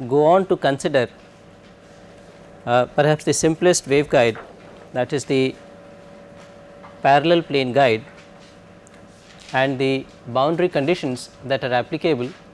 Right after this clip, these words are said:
for this particular guide, and also obtain expressions for the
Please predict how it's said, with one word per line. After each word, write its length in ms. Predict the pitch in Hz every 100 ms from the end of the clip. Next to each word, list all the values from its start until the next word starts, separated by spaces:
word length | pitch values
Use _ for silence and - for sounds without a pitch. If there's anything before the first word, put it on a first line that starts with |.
| - - -
for 240 | - - 135
this 160 | 127
particular 480 | - 127 131 - 135
guide, 300 | 117 117 170 - - - - - - - -
and 120 | 135
also 340 | 151 165 180
obtain 400 | 170 - 143 139 - -
expressions 760 | 147 - - 165 - 131 110 - - - - - - -
for 200 | - 139
the 280 | 127 139